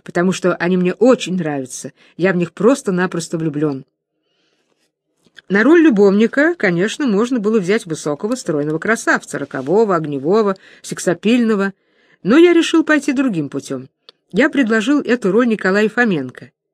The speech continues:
Этот персонаж — мануфактурщик, богатый человек,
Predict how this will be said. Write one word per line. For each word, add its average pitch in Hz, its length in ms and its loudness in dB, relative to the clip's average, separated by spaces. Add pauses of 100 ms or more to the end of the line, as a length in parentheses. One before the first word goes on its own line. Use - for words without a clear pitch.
(380)
Этот 254 260 0
персонаж — 240 720 -2 (320)
мануфактурщик, 196 840 0
богатый 190 400 0
человек, 175 600 -2